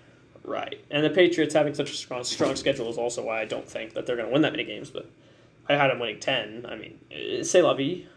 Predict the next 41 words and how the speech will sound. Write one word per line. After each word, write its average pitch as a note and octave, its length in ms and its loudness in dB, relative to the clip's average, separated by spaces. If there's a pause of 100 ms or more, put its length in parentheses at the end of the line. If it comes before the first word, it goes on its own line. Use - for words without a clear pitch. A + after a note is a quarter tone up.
(180)
but, C#3+ 200 6
uh, C3 280 4 (480)
you G#3 80 -2
know, D#3 240 2 (2000)
uh, F3 760 6
I G3+ 560 4 (140)
am E3 200 0
confident D#3+ 520 0
in D#3 60 -2
the D#3+ 60 2
Bills D3 240 2
this C#3 180 -2
year. A2 120 -2
I A2+ 40 0
think C#3+ 160 -2
they're C#3+ 100 2
gonna C#3+ 240 2 (140)
take D3 200 2
that C#3+ 140 6
division. C#3 520 -4 (720)
Uh, D3 180 8
Pro A3+ 180 6
Football A3 340 8
Focus, - 640 -2 (160)
it F3 80 6
is G3 120 8
worth E3+ 140 4
saying, D#3 240 4
Pro F#3+ 120 4
Football G#3 260 2
Focus G3+ 380 2
does E3 460 6
say D#3 200 2
the D3+ 80 -2
Patriots C#3+ 460 0
are C3+ 40 -6
still D3+ 180 -2
gonna C#3+ 120 0
win C3 140 -4
the A2 60 -6
division. A2 280 -8